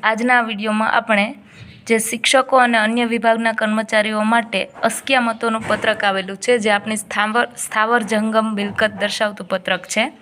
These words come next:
તે કેવી રીતે ભરવું તેની માહિતી જોઈએ. અને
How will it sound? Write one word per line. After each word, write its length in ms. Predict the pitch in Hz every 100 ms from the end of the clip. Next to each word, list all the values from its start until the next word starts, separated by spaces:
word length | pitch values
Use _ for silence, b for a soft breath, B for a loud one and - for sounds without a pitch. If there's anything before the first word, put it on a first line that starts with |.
| B B B B B -
તે 80 | 233
કેવી 320 | 240 247 254
રીતે 220 | 240 233
ભરવું 440 | 214 254 226 202 - B B -
તેની 200 | 233 240
માહિતી 420 | 220 208 208 202
જોઈએ. 340 | 175 190 185
અને 440 | 214 - 208 202